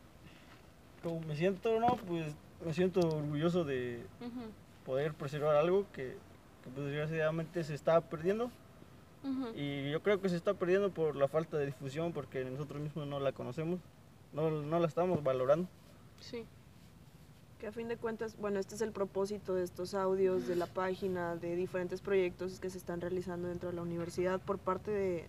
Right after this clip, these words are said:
Speaker 3: de alumnos. Este, primero, nosotros conocer la diversidad, este, lingüística, cultural que hay en, pues, en nuestro estado, en otros estados, este, para así nosotros,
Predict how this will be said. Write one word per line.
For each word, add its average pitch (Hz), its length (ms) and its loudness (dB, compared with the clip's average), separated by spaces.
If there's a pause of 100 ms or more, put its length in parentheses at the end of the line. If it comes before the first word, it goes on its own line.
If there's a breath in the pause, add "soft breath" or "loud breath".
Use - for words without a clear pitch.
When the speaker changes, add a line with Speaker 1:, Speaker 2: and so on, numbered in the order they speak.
Speaker 3:
de 185 120 -4
alumnos. 208 400 -2 (520 loud breath)
Este, 185 760 0 (280)
primero, 226 500 0
nosotros 214 540 -4
conocer 190 500 -2
la 226 120 -6
diversidad, 175 640 0 (120)
este, 180 260 -8
lingüística, 190 640 0
cultural 185 520 -2
que 190 120 -2
hay 185 240 2
en, 175 240 -2 (920 loud breath)
pues, 196 200 2
en 202 80 2
nuestro 196 260 2
estado, 214 380 0
en 214 80 -2
otros 208 260 -4
estados, 208 720 -2
este, 180 720 -4 (120)
para 190 200 4
así 208 340 -2 (140)
nosotros, 202 600 -4